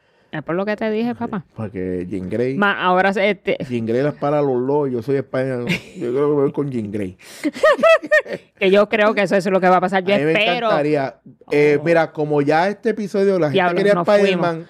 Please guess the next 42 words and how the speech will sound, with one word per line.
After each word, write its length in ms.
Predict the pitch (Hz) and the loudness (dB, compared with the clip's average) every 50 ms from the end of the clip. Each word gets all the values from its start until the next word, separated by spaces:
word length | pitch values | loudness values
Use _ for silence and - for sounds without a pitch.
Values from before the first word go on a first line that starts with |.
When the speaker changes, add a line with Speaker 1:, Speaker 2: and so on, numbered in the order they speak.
| _ - | _ -18
Speaker 2:
se 160 | - - 143 | -4 0 2
Speaker 1:
Pero 160 | 220 202 180 | 4 4 4
vamos 120 | 185 180 180 | 4 2 2
a 40 | 131 | 0
Speaker 2:
jodieron. 220 | 147 143 139 127 | 0 0 0 0
Speaker 1:
ver. 80 | 120 113 | -2 -2
Speaker 2:
Hablamos 340 | 113 117 120 127 143 156 | -2 -2 -2 -2 -2 -2
de 40 | 156 151 | -2 -2
Spider-Man 380 | - - 131 127 123 123 113 | -2 -2 -2 -2 -2 -4 -4
y 20 | 107 | -4
lo 140 | 110 107 | -4 -4
que 100 | 107 110 | -6 -6
faltan 360 | 110 - 117 113 - 139 147 143 | -6 -6 -8 -6 -6 -6 -4 -4
son 140 | 175 165 | -4 -4
un 40 | 165 | -4
par 180 | - - 160 160 | -2 -2 -2 0
de 120 | 156 160 | -2 -2
minutos. 460 | 160 160 160 165 170 - 156 123 117 - _ | -4 -4 -4 -4 -4 -2 -4 -4 -4 -6 _
Speaker 1:
Vamos 260 | 185 160 160 175 175 | -4 -2 0 0 0
para 120 | - 190 180 | 0 0 0
los 80 | 170 | 0
Speaker 2:
Mírame, 180 | 151 156 170 170 | 0 -2 0 0
Speaker 1:
comentarios. 400 | 180 180 180 180 175 170 165 147 | 0 0 0 0 0 0 -2 0
Speaker 2:
diablo, 340 | 147 165 180 180 170 156 143 | 0 2 2 4 2 2 2
Brand 260 | 135 143 147 151 156 | 0 -2 -2 -2 -2
New 180 | 170 175 180 175 | -2 -2 -2 -2
Day 140 | 180 190 196 | -2 -2 -2
lleva 360 | 175 170 165 180 190 190 185 - | -2 0 0 0 0 -2 -6 -6
novecientos 560 | 170 156 143 143 135 - 160 151 156 190 196 190 | -4 -2 -2 0 -2 -2 -4 -4 -4 -4 -4 -2
treinta. 200 | 190 190 180 214 | -2 -2 -2 -2
Speaker 1:
Sí, 340 | 226 240 269 330 330 - - _ _ _ _ _ | -2 0 0 0 0 -2 -4 _ _ _ _ _
es 180 | 220 247 285 311 | -2 0 0 0
el 100 | 302 294 | 0 -2
mejor 520 | 302 330 320 285 269 311 311 320 330 320 | 0 -2 0 0 2 2 2 2 2 0
box 300 | 247 302 302 302 - - | 0 0 -2 0 -2 0
office 360 | 277 285 302 - 320 302 - | 0 0 0 0 -2 -2 -2
Speaker 2:
Diablo, 240 | 269 269 277 311 294 | 0 0 2 2 2
ha 40 | 285 | 0
Speaker 1:
weekend. 160 | 277 226 180 | 0 -2 -4
Speaker 2:
hecho 160 | - 143 139 139 - 131 117 | -4 -4 -4 -4 -6 -6 -2
Speaker 1:
First, 220 | 110 233 226 110 110 | -2 -2 -2 -4 -8
Speaker 2:
chavo. 440 | 110 110 110 113 107 104 110 139 | -14 -12 -10 -8 -8 -8 -8 -12